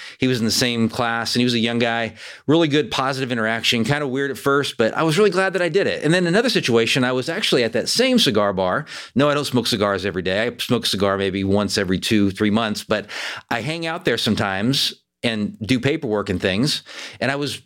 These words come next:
working on a project after work for about two plus hours. And I was just in the zone, working, working, working. So then I wanted some social time. So I saw some guys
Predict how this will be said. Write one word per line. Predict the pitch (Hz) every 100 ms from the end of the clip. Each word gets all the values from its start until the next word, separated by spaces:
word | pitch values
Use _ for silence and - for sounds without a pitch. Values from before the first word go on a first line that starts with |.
| _
working | 110 120 220 226
on | 190
a | 139
project | 147 127 113 104
after | 110 113 110
work | 107 98
for | 117
about | 98 87 -
two | - - 170 190 185 - _
plus | - 120 113 -
hours. | 98 87 73 82 - -
And | 113
I | 120
was | 113 95
just | 123 -
in | 147 160
the |
zone, | 135 117 110 107 107
working, | 104 123 131 113
working, | 110 104 101
working. | 92 82
So | 76 110
then | 127
I |
wanted | 127 123 156 151
some | 131
social | - 120 110 104
time. | - 73 101
So | 107
I | 95
saw | 135 147
some | 165
guys | 117 107 104 101